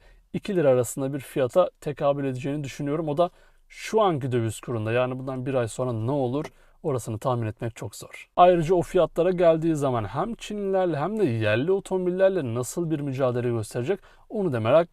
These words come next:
ediyorum. Yerli modeller deyince de hemen aklımıza Renault'un Türkiye'de ürettiği ya da Ford'un Türkiye'de ürettiği otomobiller gelmesin. Tamamen yerli ve milli olan otomobil girişimleri de hız kesmeden devam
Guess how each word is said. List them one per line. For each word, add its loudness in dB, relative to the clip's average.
ediyorum. 0
Yerli 6
modeller 4
deyince -6
de 2
hemen 0
aklımıza 0
Renault'un 0
Türkiye'de -4
ürettiği -2
ya 0
da 0
Ford'un -2
Türkiye'de -4
ürettiği 0
otomobiller 0
gelmesin. 4
Tamamen 2
yerli 2
ve 2
milli -2
olan 4
otomobil -2
girişimleri -2
de 4
hız -2
kesmeden 0
devam 4